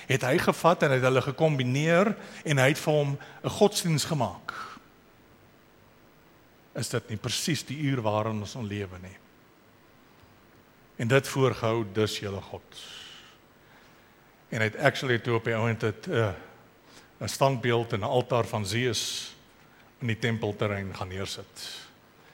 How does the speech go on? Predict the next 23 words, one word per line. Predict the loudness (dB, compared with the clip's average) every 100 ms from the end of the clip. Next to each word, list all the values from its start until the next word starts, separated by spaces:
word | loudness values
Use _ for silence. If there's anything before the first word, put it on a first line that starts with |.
| -20 -20 -20 -20 -20 -20 _ -20 _ -14
Maar | -10 -2
eintlik | 0 0 0 -6 -8 -12 -14 -16 -20 _ _ -20 -20 -18 -8
is | -6
Antiochus | -2 -2 -2 -2 -2 -6 -10
Epiphanes | -8 -8 -4 -4 -4 -6 -8 -8
die | -8
Zeus | -8 -8 -10 -10 -12 -14 -20 -20 -20 -20 -20 -20 -10
die | -6
iemand | -6 -4
aanbid | -6 -6 -8
moet | -8 -10
word. | -12 -14 -18 -18 -16 -18 -18 -20 -20 -20 -20 _ _ -20 -20 -20 -20 -20 -20 -20 -20 -20 _ _ -20 _ _ -20 _ _ -20 -20 _ -20 -20 _ -20 _ -14
En | -2 0
dis | 2
die | 2
dinge | 4 6 6
dat | 4
hy, | 0 -4 -10 -8
die | -2
Bybel | 2 2 2
sê | 0 2 4
dat | 4 2
as, | 0 -2 -6 -10